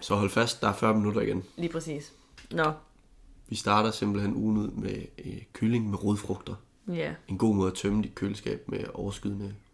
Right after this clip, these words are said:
Speaker 1: rodfrugter.
Speaker 2: Og tirsdag, der er der en rodfrugtesuppe med timian, som man kan freestyle,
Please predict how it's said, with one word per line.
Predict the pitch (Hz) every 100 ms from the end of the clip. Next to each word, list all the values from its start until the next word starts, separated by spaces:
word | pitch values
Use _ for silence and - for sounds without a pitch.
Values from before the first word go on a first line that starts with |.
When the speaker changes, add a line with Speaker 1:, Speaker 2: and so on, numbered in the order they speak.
| _ - - - - - _ _ -
Speaker 1:
rodfrugter. | 120 - - 123 - - _ _ - - - - -
Speaker 2:
Og | 226
tirsdag, | 294 285 226 208 - -
der | 214 196 175 165 -
er | 156
der | - -
en | 151
rodfrugtesuppe | 151 262 269 247 - - 165 -
med | - -
timian, | - 349 311 240 226 - - - - - - -
som | 208 190
man | 160
kan | 160
freestyle, | - 240 302 254 220